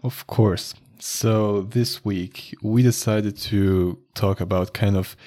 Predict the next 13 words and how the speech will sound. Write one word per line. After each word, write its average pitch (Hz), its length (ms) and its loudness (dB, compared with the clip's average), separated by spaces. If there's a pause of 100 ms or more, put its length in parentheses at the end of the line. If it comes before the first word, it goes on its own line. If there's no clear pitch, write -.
(480)
the 101 300 0
education 104 600 0
system, 104 760 0
especially 110 520 4
now 104 260 6
with 101 400 2
Corona, 104 500 2
you 101 140 2
know, 95 180 0 (180)
everything 104 560 0
is 98 280 0
online 104 640 2 (460)
and, 101 640 -4